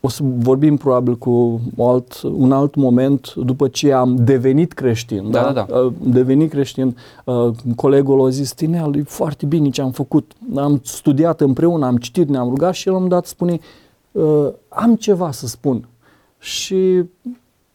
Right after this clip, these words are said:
Speaker 1: m-a du-, dus într-o cameră separat și mi-a, mi-a citit în cărți. Și mi-a zis că astăzi ești pe cal-, m-, cai mari și nu știu cum. Și iar am dat-o. Și iar am, era, am trecut prin, au trecut moartea pe lângă mine.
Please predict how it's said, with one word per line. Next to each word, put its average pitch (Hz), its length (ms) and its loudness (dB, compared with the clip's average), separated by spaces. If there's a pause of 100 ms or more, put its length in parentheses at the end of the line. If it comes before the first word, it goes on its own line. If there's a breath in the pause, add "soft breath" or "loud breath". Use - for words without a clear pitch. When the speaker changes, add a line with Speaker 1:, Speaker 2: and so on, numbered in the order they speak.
(640)
Speaker 1:
m-a 185 160 0
du-, 170 160 -2
dus 156 260 0
într-o 143 260 0
cameră 208 380 0
separat 180 480 -2
și - 160 -6
mi-a, 196 160 2 (260)
mi-a 185 200 0
citit 202 340 -4
în 180 100 0
cărți. - 520 -2
Și - 160 -16
mi-a 156 120 -4
zis 151 220 -4
că - 140 -8
astăzi 151 380 -2
ești 143 160 -4
pe 143 80 -4
cal-, 135 280 -4 (320)
m-, 123 260 -6
cai 147 200 -2
mari 135 300 -2
și - 120 -10
nu 131 80 -4
știu 127 160 -10
cum. - 260 -12 (640 soft breath)
Și - 260 -6
iar 143 220 2
am 110 220 -2
dat-o. 95 300 -6 (500)
Și - 260 -8
iar 117 200 -2
am, 120 300 -2 (180)
era, 113 220 -4 (100)
am 113 140 -2
trecut - 680 -6
prin, 117 300 -4
au 113 100 -6
trecut 117 320 -12
moartea 117 340 0
pe 113 100 -6
lângă 110 240 0
mine. 104 320 -2